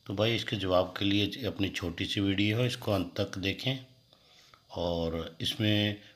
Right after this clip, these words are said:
बिल्कुल अच्छे से दिखाया गया है, दो दिन से लेके पूरा तैयार होने तक बच्चे का कैसा है, एक माँ बाप ने उसको कैसे पाला, और आपका मन में क्वेश्चन है जो उठता है, ये भी आपका दूर हो जाएगा। अगर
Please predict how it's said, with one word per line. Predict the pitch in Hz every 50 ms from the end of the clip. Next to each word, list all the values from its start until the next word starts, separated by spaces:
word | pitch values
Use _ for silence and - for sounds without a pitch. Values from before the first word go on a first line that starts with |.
| _ _
बिल्कुल | 107 101 101 - 107 101
अच्छे | - - - 113 104
से | 101 - - 104
दिखाया | 95 98 90 - - 82 85 92
गया | 92 95 95 95 95 95
है, | 101 117 127 127 110
दो | 101 101 98
दिन | 92 101 101 95
से | 98 - 110
लेके | 98 95 95 95 92 107 107
पूरा | 104 - 107 117 117 117 117 113 113 - - - -
तैयार | 104 95 92 90 95 95
होने | 87 87 98 98 98 92
तक | - - 101 - - - - - - - - - - - _ - -
बच्चे | 92 82 - - - 98
का | 90 95 92 92 82
कैसा | - - 92 82 - 98 95
है, | 90 95 98 98
एक | - - 101 107 110 - -
माँ | 104 98 95 92
बाप | 95 95 - 92
ने | 95 98
उसको | 95 - - 104 87
कैसे | - 98 90 85 92 95
पाला, | 87 87 87 90 101 110 120 120 - - - - - - - - - _ _ - _ _ _ _ -
और | 113 98 95 90 - -
आपका | - 87 87 - - 98
मन | 92 92 90 90
में | 90 90 92 92
क्वेश्चन | 92 - 98 92 - - - 101 92
है | 90 98 104 107 - - - - - - _ _ 117
जो | 101 85 85 98 92 87 80 - - - - -
उठता | 104 95 - - - 113 110 131
है, | 165 170 - - - 92
ये | 95 92
भी | 87 95 95
आपका | 92 85 - - - 92
दूर | 85 90 92 92
हो | 90 85
जाएगा। | 76 80 82 92 98 110 113 110 - - - -
अगर | 98 98 104 113 -